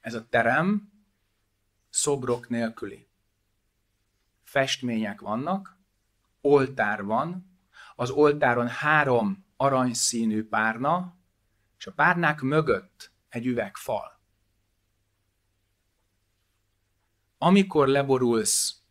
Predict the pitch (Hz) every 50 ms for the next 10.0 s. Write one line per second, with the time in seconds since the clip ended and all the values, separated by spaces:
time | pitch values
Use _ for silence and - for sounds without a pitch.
0 | _ - 127 120 120 - _ - - 123 123 120 117 117 - - 110 113 143 185
1 | 220 202 143 117 - - 143 135 135 135 139 139 135 - - 196 202 196 165 127
2 | 113 110 104 101 117 - 120 127 123 117 110 104 104 110 107 - 110 101 101 104
3 | - - 147 165 180 180 - _ _ _ _ _ _ _ _ _ _ - 110 117
4 | 117 147 180 185 156 123 120 131 139 135 - - 120 113 113 113 107 107 - 117
5 | 123 143 170 170 - - _ - - - - 127 123 123 139 131 120 107 101 98
6 | - - - - - _ _ _ _ _ - - 117 113 113 143 151 156 143 127
7 | 117 104 - - - 123 117 - 147 147 160 156 - - - 123 123 _ - -
8 | 147 165 226 - _ _ _ _ _ _ _ _ _ _ _ _ _ _ - 113
9 | 131 139 135 135 - 127 113 110 110 117 139 139 156 180 190 196 196 185 -